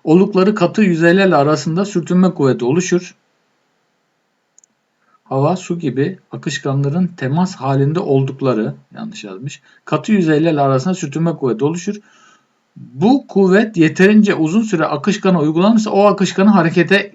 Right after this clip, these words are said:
geçirir. Yani bakın arkadaşlar, şu mantık, şu mantığı ya adam çözememiş. Atmosferin, e, atmosfer kapalı bir kapta değil. Etraf açık. Hatta etrafta basınç sıfır.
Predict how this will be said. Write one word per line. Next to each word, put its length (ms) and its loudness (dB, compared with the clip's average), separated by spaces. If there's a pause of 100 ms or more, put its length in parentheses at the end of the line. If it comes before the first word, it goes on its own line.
geçirir. 640 -2 (500)
Yani 420 4
bakın 320 4
arkadaşlar, 680 0 (420)
şu 220 0
mantık, 480 4 (160)
şu 160 -2
mantığı 580 2 (220)
ya 180 4
adam 340 2
çözememiş. 760 2 (500)
Atmosferin, 840 2 (460)
e, 460 -2 (500)
atmosfer 720 -2
kapalı 400 2
bir 60 -4
kapta 400 0
değil. 360 2 (1000)
Etraf 540 2
açık. 600 0
Hatta 480 2
etrafta 840 2
basınç 320 4
sıfır. 640 2